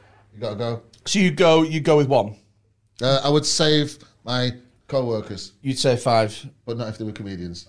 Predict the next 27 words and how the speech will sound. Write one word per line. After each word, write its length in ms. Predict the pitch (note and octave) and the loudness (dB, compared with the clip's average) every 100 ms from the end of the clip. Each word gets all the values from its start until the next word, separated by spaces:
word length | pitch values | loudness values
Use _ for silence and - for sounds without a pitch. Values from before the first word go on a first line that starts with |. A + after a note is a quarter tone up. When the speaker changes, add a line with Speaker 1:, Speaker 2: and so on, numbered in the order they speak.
| B2+ | -18
Speaker 2:
Okay. 260 | A#2+ A2+ | -10 -8
Speaker 1:
They 180 | G2+ A#2+ | -6 -6
could 160 | A#2+ A2 | -6 -4
all 180 | F#2+ - | -4 -6
<laughs> 0 | |
fucking 580 | - C#3+ - - G2+ | -8 -8 -10 -12 -14
die. 320 | F2 D#2+ D#2+ E2 _ _ _ _ - | -12 -10 -10 -12 _ _ _ _ -4
Speaker 2:
Um, 480 | B2 A#2 A2+ A2+ A#2+ - - - _ _ - - - | 0 2 2 -2 -6 -14 -20 -20 _ _ -20 -18 -6
so 520 | - D3 C3 C#3+ - _ | 0 2 2 0 -6 _
I 280 | C3+ F3+ A#3 | -10 -4 -2
would 240 | G#3+ F#3+ D#3+ | 0 0 4
argue, 420 | D3 C3+ - G2+ | 4 2 -2 -6
and 80 | G#2+ | -2
I've 220 | B2 D3+ | -2 -2
always 260 | C3+ B2 | -2 -2
sort 280 | - B2+ F#2+ | -2 -4 -6
of 60 | - | -2
thought 320 | B2+ B2 - | 2 2 0
this 360 | G2+ - - - _ - | -6 -6 -8 -10 _ -10
with 220 | B2 G#2+ | -8 -6
the 80 | A2 | -8
trolley 320 | - G#2+ G#2 | -6 -6 -6
problem, 500 | - F2+ D2 E2 D2+ _ _ _ _ _ _ _ _ - - A#2+ | -10 -14 -14 -20 -20 _ _ _ _ _ _ _ _ -20 -12 -6
is 460 | A2 A2 G#2+ - - _ _ _ | -2 -2 -4 -8 -12 _ _ _
it's 180 | B2+ B2+ | -8 -8
presented 680 | - - C#3+ G3+ A3+ - E3 | -2 0 4 2 2 0 0
as 440 | F#2+ D#2+ G2 - | 0 -4 -8 -8